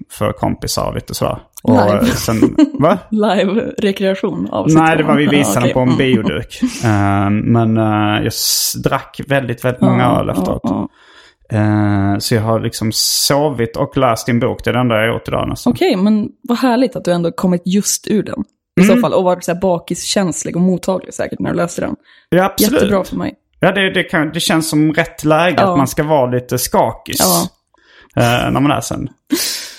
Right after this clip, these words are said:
Speaker 1: Eh, men, ehm, här är alternativen i väldrycken. Vitt vin av märket, eh, Jean Bichet. Fanta Grape. Eh, det, den är från Japan. Jag fick
Speaker 2: Mm.
Speaker 1: någon kompis. Eh, Faxe Kondi.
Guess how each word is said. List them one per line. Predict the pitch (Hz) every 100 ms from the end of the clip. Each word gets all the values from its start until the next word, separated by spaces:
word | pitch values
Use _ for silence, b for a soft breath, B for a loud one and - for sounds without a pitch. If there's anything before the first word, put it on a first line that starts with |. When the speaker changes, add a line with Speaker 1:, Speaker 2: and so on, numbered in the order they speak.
| B -
Speaker 1:
Eh, | 123 123 127
men, | 123 170 202
ehm, | 196 196 196 165 - 151
här | 214 202
är | 202
alternativen | 190 190 180 185 156 165
i |
väldrycken. | 156 165 165 180 - 85 127 _ _ _ B B B -
Vitt | 143 160 -
vin | 185 220 165 139
av | 147
märket, | 165 165 - 151 -
eh, | 139 143
Jean | 131 196 180 180
Bichet. | 185 190 220 160 120 - _ _ _ _ - B B - -
Fanta | 180 165 170
Grape. | 156 196 165 - - - - _ _ _ _ _
Eh, | 139 135 131
det, | 135 135 135 - 143 143
den | 143
är | 135 131
från | - 139
Japan. | - - - -
Jag | -
fick | -
Speaker 2:
Mm. | 202
Speaker 1:
någon | 123
kompis. | - 127 - - - B B B -
Eh, | 117
Faxe | 113 202 202 - 147
Kondi. | - 131 120 117